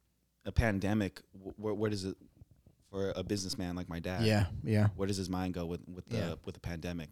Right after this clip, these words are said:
Speaker 1: You know,
Speaker 2: Yeah.
Speaker 1: it goes to the money, which
Speaker 2: Yeah.
Speaker 1: is, it's not, I,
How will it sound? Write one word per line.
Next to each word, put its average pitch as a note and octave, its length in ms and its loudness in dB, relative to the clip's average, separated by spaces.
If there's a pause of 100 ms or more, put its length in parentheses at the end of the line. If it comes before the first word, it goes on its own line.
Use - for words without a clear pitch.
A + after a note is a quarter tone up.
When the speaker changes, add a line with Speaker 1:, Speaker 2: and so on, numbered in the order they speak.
Speaker 1:
You E2+ 120 -12
know, F2+ 60 -2
Speaker 2:
Yeah. F2 160 -4
Speaker 1:
it - 80 -6
goes F#2 260 -2
to F2+ 80 -8
the E2 80 -8
money, E2+ 380 -6 (160)
which G#2+ 180 -2
Speaker 2:
Yeah. A#2 60 6
Speaker 1:
is, G2+ 200 2 (420)
it's - 120 -4
not, F3 160 6
I, G2+ 100 -6